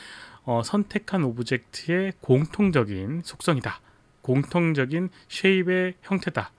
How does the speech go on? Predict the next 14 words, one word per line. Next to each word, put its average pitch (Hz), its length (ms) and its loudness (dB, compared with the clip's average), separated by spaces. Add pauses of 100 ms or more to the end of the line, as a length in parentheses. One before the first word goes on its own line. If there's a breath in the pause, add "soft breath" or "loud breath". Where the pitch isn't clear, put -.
(200)
라고 117 260 0
하면 123 320 -2 (220 loud breath)
여기 113 200 2
있는 101 160 -4
게 131 160 -6
같이 - 340 -6
반영되게 117 420 0
됩니다. 92 380 -16 (400 loud breath)
위에 220 160 4
보게 220 180 0
되면 214 280 0
포인트 220 360 0
라이트 175 380 2
사십일 185 880 2